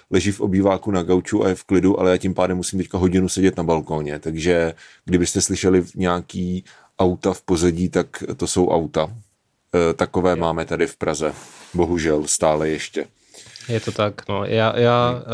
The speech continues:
Speaker 2: eh, s-, já jsem v Norsku a,
Speaker 1: Mhm.
Speaker 2: eh, a je tady zima.
Speaker 1: No tak nám, Michale, popiš. Ty vole, to je fakt, to je bordel. No, tak třeba to nebude tolik slyšet. No tak nám, Michale, popiš. Proč jsi v Norsku? Proč dneska není slibovaný díl s Pavlem Turkem? A jako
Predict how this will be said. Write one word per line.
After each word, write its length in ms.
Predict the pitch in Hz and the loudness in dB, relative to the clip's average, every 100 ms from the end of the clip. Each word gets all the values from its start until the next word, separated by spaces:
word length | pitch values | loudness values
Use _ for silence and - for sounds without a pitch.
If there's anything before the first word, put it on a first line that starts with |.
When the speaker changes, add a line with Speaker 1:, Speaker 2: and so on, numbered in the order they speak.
| 113 | -2
Speaker 2:
eh, 40 | 110 | -4
s-, 140 | - | -6
já 140 | 117 107 | -6 -6
jsem 180 | - | -6
v 40 | 101 | -4
Norsku 580 | 101 - - 120 139 156 | -4 -4 -4 0 0 -2
a, 580 | - - - _ _ 107 | -20 -20 -20 _ _ 0
Speaker 1:
Mhm. 80 | 107 | 2
Speaker 2:
eh, 920 | 104 101 101 - 98 104 101 101 - | 4 2 0 -4 -6 -4 -4 -6 -8
a 100 | - | -4
je 60 | 110 | -2
tady 200 | - 110 | 0 -2
zima. 400 | 107 104 - 107 _ 123 | 0 -2 -4 -8 _ 0
Speaker 1:
No 100 | 113 | 2
tak 180 | 143 147 | 2 0
nám, 200 | 160 135 | 0 2
Michale, 300 | 117 151 151 | 2 2 2
popiš. 720 | 123 - 95 82 - - - - - - - - | 0 2 2 2 -2 -8 -10 -10 -12 -14 -18 -10
Ty 80 | 90 | -2
vole, 140 | 92 | 0
to 100 | 92 | 2
je 60 | 95 | 0
fakt, 160 | 95 | 0
to 80 | 113 | 0
je 60 | 147 | 0
bordel. 560 | 90 92 87 85 80 80 | 2 2 4 2 2 2
No, 140 | 107 | 0
tak 100 | 85 | -2
třeba 180 | - 95 | 0 -2
to 100 | 90 | -2
nebude 240 | 82 82 78 - | -4 -2 -4 -2
tolik 220 | 85 78 | -2 -2
slyšet. 320 | - 85 80 - - - 117 | -4 -6 -6 -10 -20 -8 0
No 80 | |
tak 160 | 113 131 | 0 0
nám, 160 | 131 120 | -2 -2
Michale, 320 | 117 143 139 | 0 0 2
popiš. 640 | 82 69 73 76 - - - - - | 0 -2 -4 -4 -8 -16 -20 -14 0
Proč 180 | 120 123 | 0 2
jsi 140 | 160 | 0
v 120 | 113 | 2
Norsku? 460 | 95 87 - - 82 | 2 0 0 -6 -4
Proč 260 | - 107 | 0 0
dneska 300 | 107 131 - | 0 -2 0
není 200 | 117 117 | -2 0
slibovaný 480 | 123 107 101 107 120 | -2 0 2 2 2
díl 160 | 113 104 | 2 2
s 60 | |
Pavlem 340 | - 98 101 127 | 2 0 0 0
Turkem? 440 | 117 - - 76 - - - | -4 -4 -6 -6 -10 -20 -4
A 40 | 104 | -2
jako 220 | 104 117 | 2 0